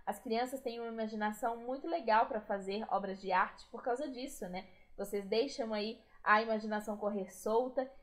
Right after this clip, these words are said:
e fica tudo muito incrível, porque vocês utilizam, é, é, a fantasia que vocês têm, né?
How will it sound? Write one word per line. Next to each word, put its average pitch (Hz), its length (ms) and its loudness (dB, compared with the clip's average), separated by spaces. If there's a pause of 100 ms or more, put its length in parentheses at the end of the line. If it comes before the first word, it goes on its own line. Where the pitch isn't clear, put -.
(120)
e 277 120 -4
fica 285 340 -2
tudo 320 460 -6
muito 311 320 -8
incrível, 269 640 -6
porque 208 280 -6
vocês 220 360 -4
utilizam, 233 600 -4 (360)
é, 196 460 4
é, - 100 2
a 214 80 2
fantasia 254 800 0
que 226 100 -18
vocês 202 380 -4
têm, 208 300 0
né? 190 260 -6